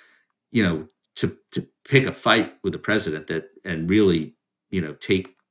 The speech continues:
action, they could cut off the money for the, the, the, the military effort. Of course, that, and I think Congress has threatened that on occasion, and, and, and it's not politically, uh,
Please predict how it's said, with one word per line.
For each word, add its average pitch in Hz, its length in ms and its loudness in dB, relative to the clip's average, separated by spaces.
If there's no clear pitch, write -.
action, 87 360 2
they 87 120 0
could 101 420 2
cut 98 240 0
off 85 260 0
the - 60 -4
money 80 280 -2
for 80 120 -6
the, 80 300 -4
the, - 140 -10
the, 82 460 -6
the 80 180 -8
military 92 480 -2
effort. - 340 -2
Of - 60 -14
course, - 240 2
that, 110 320 2
and 110 220 4
I 117 80 4
think 110 180 2
Congress 104 340 2
has - 300 -4
threatened 180 340 0
that 76 260 -6
on 80 100 -8
occasion, 80 520 -4
and, 82 260 -8
and, 85 320 -4
and 85 160 -6
it's 85 240 -6
not 101 300 0
politically, 87 720 0
uh, 76 480 -6